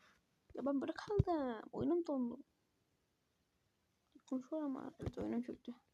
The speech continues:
Ya bak azıcık. Arkadaşlar bir de ileride ne yapacak? Bir de bir tane video içeriğim var.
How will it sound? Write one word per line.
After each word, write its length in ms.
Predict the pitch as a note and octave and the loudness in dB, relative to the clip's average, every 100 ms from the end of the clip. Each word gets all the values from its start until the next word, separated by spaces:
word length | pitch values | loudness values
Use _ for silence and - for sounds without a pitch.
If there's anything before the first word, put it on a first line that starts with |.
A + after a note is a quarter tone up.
| _ _ _ _ _ _ _ - _ | _ _ _ _ _ _ _ -20 _
Ya 880 | A3+ A3+ A3+ A#3 A#3 A3+ A3+ A#3+ C4 B3 - B3+ | -2 0 2 2 2 -2 -4 -6 -10 -12 -10 -4
bak 100 | B3+ B3 - - | -6 -6 -14 -14
azıcık. 400 | - B3 B3 - _ _ - B3 _ - _ _ _ - - _ _ _ _ _ _ _ _ - _ _ _ _ - - - - _ _ _ - - - - - - - - - _ - _ - - - - | -8 -6 -6 -14 _ _ -14 -14 _ -20 _ _ _ -12 -12 _ _ _ _ _ _ _ _ -20 _ _ _ _ -18 -16 -14 -18 _ _ _ -20 -20 -18 -18 -18 -20 -8 -8 -8 _ -20 _ -20 -20 -20 -4
Arkadaşlar 520 | A3+ G#3+ - C#4+ - C4 | -2 -2 -4 -6 -4 -2
bir 80 | |
de 60 | A#3 | 2
ileride 540 | C4 C4+ C#4 - D#4 - _ _ | 2 2 -2 -2 -6 -6 _ _
ne 140 | B3 | 2
yapacak? 380 | C4 C4+ - _ | 2 -2 -10 _
Bir 100 | C4 | -4
de 200 | C4 C4 | -2 -4
bir 80 | B3+ | -4
tane 280 | - C#4+ C#4 | -2 0 2
video 180 | C4 D4 | 2 0
içeriğim 520 | B3+ - B3+ C#4+ C4+ | -2 -2 2 4 4
var. 180 | C#4 | 2